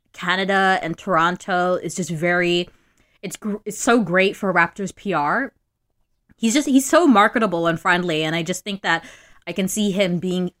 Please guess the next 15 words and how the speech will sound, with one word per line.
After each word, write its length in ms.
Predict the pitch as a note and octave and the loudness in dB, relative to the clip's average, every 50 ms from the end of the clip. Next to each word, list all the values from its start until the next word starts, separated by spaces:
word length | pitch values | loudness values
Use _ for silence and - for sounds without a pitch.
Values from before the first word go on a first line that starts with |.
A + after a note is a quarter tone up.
| E3+ - | -18 -20
here 320 | - - - F#3+ F#3+ F#3 F3+ | -14 -6 -2 0 0 0 0
for 160 | - F#3+ F3 | -2 -4 -4
many 300 | E3+ E3+ E3+ E3+ E3 - | -2 -2 -2 -4 -4 -2
eras, 580 | E3 E3 E3 D#3+ D#3+ D#3+ D#3+ D#3 C#3 D3 - - _ _ - | -2 -2 -2 -2 -2 -2 -4 -4 -6 -8 -12 -16 _ _ -12
un-, 140 | F3+ E3+ - | -12 -10 -4
unless 300 | G3 G3 G3 G3 G3 - | -2 2 4 4 2 2
something, 320 | - G3 E3+ - F3+ F3+ D#3+ | 0 -4 -4 -4 -6 -2 -2
like, 160 | D3+ D3+ - | -2 -2 -2
crazy 360 | - - F#3 F3 D#3+ - E3 D#3 | -2 -2 -2 0 0 -2 -4 0
happens 400 | - D#3 D3+ - - D3+ D3+ D3 | 2 2 2 0 -2 -6 -6 -4
that 100 | C#3+ C#3+ | -4 -6
I 60 | C#3+ | -6
can't 220 | - - D3 D3 | -6 -8 -8 -8
foresee. 460 | - D#3 D3 C#3 - - D#3 D#3+ D3 | -8 -12 -12 -12 -10 -8 -6 -6 -6
But 240 | - - C3+ C#3 - | -6 -8 -10 -12 -12